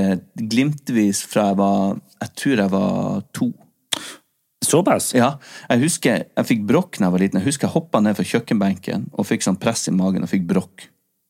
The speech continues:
Speaker 2: Og da var du to?
Speaker 1: Da var jeg to. Og så husker jeg en sånn av pappa slengte meg rundt i hagen.
Speaker 2: Mm.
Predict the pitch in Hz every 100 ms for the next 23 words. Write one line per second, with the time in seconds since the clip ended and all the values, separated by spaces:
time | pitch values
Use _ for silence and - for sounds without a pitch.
0 | _ - 107 120 110 101 - 139 - -
1 | 110 98 - 80 _ _ _ _ _ -
2 | - - - 117 - 139 123 131 - -
3 | 113 95 90 - _ _ 139 127 107 98
4 | 98 101 98 92 87 - _ _ 110 -
5 | 95 90 - 107 104 - 95 95 98 98
6 | _ 92 95 90 87 - 131 151 156 107
7 | 95